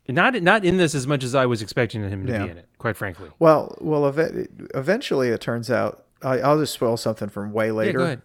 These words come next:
Speaker 2: Uh, it turns out his dad at one point was a shield agent.
Speaker 1: Ah, okay. Cool.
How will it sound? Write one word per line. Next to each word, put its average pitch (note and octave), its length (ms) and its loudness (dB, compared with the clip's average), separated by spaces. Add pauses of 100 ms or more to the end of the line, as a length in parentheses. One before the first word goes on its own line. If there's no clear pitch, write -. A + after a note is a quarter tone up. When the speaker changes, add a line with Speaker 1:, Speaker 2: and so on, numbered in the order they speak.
Speaker 2:
Uh, A#2+ 180 2
it B2 80 0
turns F#3 220 0
out A#2+ 120 4
his A2 160 -4
dad C3+ 240 2
at - 80 -4
one D#3 180 0
point - 180 -4
was G#2+ 120 -8
a G2+ 40 -10
shield A#2 300 -4
agent. F2+ 300 -8 (240)
Speaker 1:
Ah, C#4 340 0 (140)
okay. F3 300 2 (220)
Cool. - 260 -4